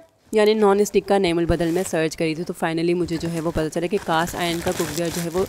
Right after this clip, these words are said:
ए, नॉन स्टिक का नेम अल बदल होता है, यानी आप उसको उसकी जगह पर यूज़ कर सकते हैं। और लकीली मुझे जो है वो क्रूसिबल किचन की जानिब से प्यार पैकेज रिसीव हुआ, जिसमें मुझे है वो कास्ट आयरन की क्रॉकरी सेंड की गई। तो मैंने सोचा मैं आप सबके साथ इसको ज़रूर शेयर करती हूँ।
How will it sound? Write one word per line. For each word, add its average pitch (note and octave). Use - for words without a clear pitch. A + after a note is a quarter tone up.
ए, F3+
नॉन G#3
स्टिक G#3+
का A3
नेम F3+
अल F3
बदल F3
होता E3+
है, F#3
यानी F3
आप E3
उसको E3+
उसकी F#3
जगह F#3+
पर F#3
यूज़ F3
कर F3+
सकते F3+
हैं। F#3
और F3+
लकीली F3+
मुझे F3+
जो F3
है E3+
वो F3+
क्रूसिबल G3
किचन F3+
की F#3
जानिब E3
से F#3
प्यार E3+
पैकेज E3
रिसीव F3+
हुआ, F3
जिसमें E3+
मुझे E3+
है D#3+
वो D#3+
कास्ट F3
आयरन E3
की G3+
क्रॉकरी G#3+
सेंड E3+
की D#3+
गई। E3
तो F3+
मैंने F3
सोचा F#3
मैं F3+
आप E3+
सबके F3
साथ F3
इसको F#3
ज़रूर E3
शेयर F#3+
करती F3+
हूँ। F#3+